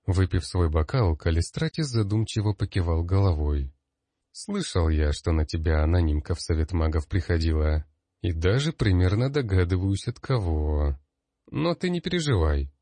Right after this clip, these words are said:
эту проблему мы решим. Проведем беседу, объясним, что так делать не надо". Человек поддался слабости, позавидовал коллеге.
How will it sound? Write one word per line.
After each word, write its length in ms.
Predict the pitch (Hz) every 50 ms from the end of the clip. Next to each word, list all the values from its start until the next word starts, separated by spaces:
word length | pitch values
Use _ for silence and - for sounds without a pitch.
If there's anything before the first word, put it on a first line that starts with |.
| _ _ -
эту 240 | 147 - - 185
проблему 520 | 160 - - 151 131 120 127 131 131 131 120
мы 140 | 117 113 107
решим. 480 | 110 101 - - - - - - - _ _ _ _ _ _
Проведем 500 | - 135 156 175 190 175 185 165 117 92
беседу, 880 | 82 90 82 - - - - 160 156 147 135 131 131 131 127 117 95 -
объясним, 520 | - 165 165 175 180 175 - - 180 165 143
что 160 | - - 101
так 180 | 82 - 90 87
делать 380 | 82 85 82 78 78 76 -
не 80 | 98 87
надо". 840 | 85 85 98 127 147 151 151 139 131 135 139 135 135 135 120 110 - _ _ _ _ _ _ _ _ _
Человек 480 | - - 220 220 220 208 214 202 -
поддался 540 | _ 190 175 156 151 165 160 147 - - 131
слабости, 760 | - - 113 131 147 135 98 90 78 - - - - - -
позавидовал 800 | - - - 147 139 170 180 170 175 135 107 95 87 87 85 82
коллеге. 640 | - 98 90 85 82 85 85 80 85 - - - -